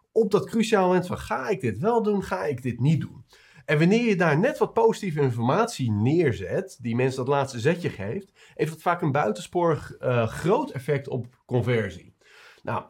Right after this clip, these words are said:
die positieve informatie kan natuurlijk vele vormen aannemen. Het is natuurlijk ook wel contextafhankelijk van waar men het meest naar hunkert. Het kan ook gewoon zijn, vandaag besteld, morgen in huis natuurlijk. Dat zijn allemaal,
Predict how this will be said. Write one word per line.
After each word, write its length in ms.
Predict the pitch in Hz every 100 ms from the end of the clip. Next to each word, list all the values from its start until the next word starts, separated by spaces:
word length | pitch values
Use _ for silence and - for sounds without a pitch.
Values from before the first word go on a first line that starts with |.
| _ - _
die 140 | 131
positieve 440 | 208 202 202 180 170
informatie 460 | 147 180 202 -
kan 120 | 170
natuurlijk 280 | 156 160 143
vele 320 | 170 170 156
vormen 380 | 110 127 135 104
aannemen. 440 | 90 90 87 90 107
Het 80 | 160
is 60 |
natuurlijk 280 | 131 117 113
ook 80 | 107
wel 160 | 101
contextafhankelijk 720 | - 113 107 104 101 110 104 -
van 80 | 107
waar 200 | 107 107
men 100 | 104
het 120 | 95
meest 240 | 98 101 -
naar 140 | 87
hunkert. 440 | 95 107 147 175 - _ _ _
Het 120 | 113
kan 140 | - 92
ook 100 | 98
gewoon 180 | 104
zijn, 300 | 98 104 98
vandaag 300 | - 113 101
besteld, 320 | 101 - 101 98
morgen 320 | 101 90 92
in 60 |
huis 320 | 85 87 117 156
natuurlijk. 320 | 135 156 170
Dat 100 | -
zijn 120 | -
allemaal, 480 | 180 196 156 110